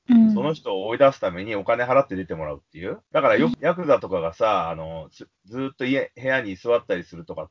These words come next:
Speaker 2: ていうのが、多分この事件と同じ性質のもんなんだけど。
Speaker 1: うん。
Speaker 2: でもさ、あの、住んでる家族としてはさ、こういうのってやましいことじゃないですか。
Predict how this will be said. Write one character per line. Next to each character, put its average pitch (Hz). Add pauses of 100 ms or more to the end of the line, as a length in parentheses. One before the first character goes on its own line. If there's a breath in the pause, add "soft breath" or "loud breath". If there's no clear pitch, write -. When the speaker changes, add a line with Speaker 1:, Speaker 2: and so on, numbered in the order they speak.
Speaker 2:
て 80
い 80
う 78 (760)
の 87
が、 85 (200)
多 113
分 85
こ 123
の 107
事 107
件 82 (360)
と 87
同 113
じ 101
性 110
質 -
の 104
も 101
ん 87
な 76
ん 71
だ 71
け 78
ど。 95 (560)
Speaker 1:
う -
ん。 208 (220)
Speaker 2:
で 185
も 165
さ、 123
あ 98
の、 87 (140)
住 262
ん 254
で 170
る 104 (160)
家 156
族 147
と 90
し -
て 107
は 87
さ、 104 (320)
こ 185
う -
い -
う -
の 143
っ -
て 104
や 120
ま 190
し 175
い -
こ 98
と 104
じ 90
ゃ -
な 82
い 80
で 80
す -
か。 69